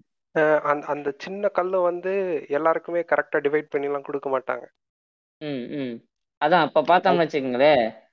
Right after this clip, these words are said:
Speaker 2: இந்த நம்ம ஊருக்குள்ள எப்ப குளோபலைசேஷன் வந்துச்சோ, உலகமயமாக்கல் வந்துச்சோ, வந்ததுக்கப்புறம் இங்க சரக்குன்னு ஒரு அபரிவிதமான வளர்ச்சி, கொஞ்சம் கூட கண்ட்ரோலும் பண்ண முடியாம,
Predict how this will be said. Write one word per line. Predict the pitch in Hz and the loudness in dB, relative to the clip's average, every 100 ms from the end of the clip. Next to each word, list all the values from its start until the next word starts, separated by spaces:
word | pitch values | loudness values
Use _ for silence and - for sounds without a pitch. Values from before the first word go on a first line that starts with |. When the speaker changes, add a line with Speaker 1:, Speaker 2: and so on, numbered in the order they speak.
| _ _ | _ _
Speaker 2:
இந்த | 127 131 127 127 127 127 127 127 | 2 4 6 6 6 6 4 2
நம்ம | 123 120 | 0 0
ஊருக்குள்ள | 170 196 185 | 0 4 2
எப்ப | 180 196 180 165 151 | 4 4 6 6 4
குளோபலைசேஷன் | 151 165 170 165 156 147 139 | 4 4 6 4 2 -2 -2
வந்துச்சோ, | 139 135 156 | -4 -2 0
உலகமயமாக்கல் | 156 156 147 139 135 | 2 2 0 -2 -2
வந்துச்சோ, | 127 127 139 170 - _ _ _ _ 147 | -4 -2 -2 -2 -4 _ _ _ _ -2
வந்ததுக்கப்புறம் | 156 165 151 175 | 2 4 4 2
இங்க | 160 - | 0 2
சரக்குன்னு | 143 165 165 165 | 2 2 0 0
ஒரு | 139 131 123 120 113 113 110 | 4 4 4 4 2 2 0
அபரிவிதமான | 120 147 165 151 156 170 | 4 4 4 2 2 2
வளர்ச்சி, | 143 135 - - _ _ _ _ _ | 2 0 -4 -18 _ _ _ _ _
கொஞ்சம் | 139 151 | 0 4
கூட | 156 165 143 | 4 4 2
கண்ட்ரோலும் | 147 160 160 147 | 4 4 4 4
பண்ண | 139 143 | 2 2
முடியாம, | 135 123 120 120 135 | 4 4 4 2 -2